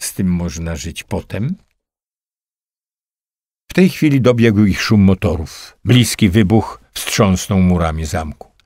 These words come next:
„Są”, szepnęła. „Nieźle poinformowani, prawda?” „A jeśli ją zastrzelić?”, myślał. „Nie, nie zastrzelę jej”.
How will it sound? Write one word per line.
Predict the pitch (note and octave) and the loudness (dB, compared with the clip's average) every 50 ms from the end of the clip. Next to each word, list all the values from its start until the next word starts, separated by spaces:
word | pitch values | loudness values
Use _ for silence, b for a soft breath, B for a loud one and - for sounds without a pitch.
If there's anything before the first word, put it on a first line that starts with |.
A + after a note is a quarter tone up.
| _ _ _ _ _ _ _ _ _ _ _ _ - | _ _ _ _ _ _ _ _ _ _ _ _ -4
„Są”, | - G#2+ E2+ D2 - - _ _ _ _ | -2 -2 -2 -2 -6 -10 _ _ _ _
szepnęła. | - - - - - D#2+ C#2 C2+ - - _ _ _ _ _ _ _ _ _ _ _ _ _ _ _ _ _ _ _ _ _ D3+ | -12 -12 -10 -10 -12 -12 -12 -14 -18 -20 _ _ _ _ _ _ _ _ _ _ _ _ _ _ _ _ _ _ _ _ _ 2
„Nieźle | D3+ D#3 D#3 C#3+ C#3+ D#3 | 2 4 4 2 2 0
poinformowani, | C3 - D3+ D3+ C#3 C3 - C#3+ D3 D3 C#3+ C#3 D3 C#3+ A#2+ F2+ E2+ | 0 2 2 2 2 2 2 2 2 2 2 2 2 2 2 2 2
prawda?” | - G2 F2+ E2+ E2 D#2+ F#2+ G#2+ C3+ E3+ G3 - _ _ _ _ _ _ _ _ _ _ _ _ _ _ _ _ _ _ _ _ _ - | 2 0 0 0 0 0 2 2 2 2 0 -4 _ _ _ _ _ _ _ _ _ _ _ _ _ _ _ _ _ _ _ _ _ 0
„A | A2 | 2
jeśli | G#2+ C3+ F3+ F#3 - - D3+ D3 | 2 2 0 -2 -4 -6 -6 -4
ją | D#3 D3+ C3 | -4 -4 -4
zastrzelić?”, | A#2+ B2 A2+ - - - - F#2 D#2 - D#2 C#2 - - - - - _ _ | -4 -4 -4 -6 -8 -8 -8 -8 -8 -8 -12 -14 -16 -16 -18 -20 -20 _ _
myślał. | - E2+ D#2+ - - - E2 - _ _ _ - | -12 -12 -12 -12 -14 -18 -20 -20 _ _ _ -4
„Nie, | A#2+ G#2 E2 - _ _ _ _ _ _ _ _ _ _ _ _ _ _ _ _ _ _ _ _ _ | -2 -2 -2 -6 _ _ _ _ _ _ _ _ _ _ _ _ _ _ _ _ _ _ _ _ _
nie | A#2+ A2+ G2+ | -2 -2 0
zastrzelę | F2 F2+ - - - - - F#2 F2 D#2 D2 C#2+ | -2 -4 -8 -10 -12 -8 -6 -6 -6 -6 -10 -12
jej”. | B1+ A1+ G#1+ - - | -12 -14 -14 -16 -20